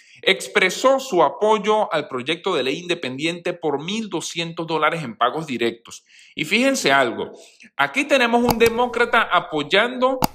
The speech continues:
la propuesta del senador Sanders y del senador Hawley.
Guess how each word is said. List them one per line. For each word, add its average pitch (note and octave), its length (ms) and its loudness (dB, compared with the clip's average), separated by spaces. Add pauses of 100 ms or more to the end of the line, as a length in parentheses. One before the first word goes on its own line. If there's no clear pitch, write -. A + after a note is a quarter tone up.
(140)
la F#3+ 400 2
propuesta F#3+ 880 2
del D3 140 -4
senador C#3 440 0
Sanders E3+ 600 0
y D3+ 80 -6
del A#2+ 120 -2
senador B2 380 -2 (100)
Hawley. B3 360 2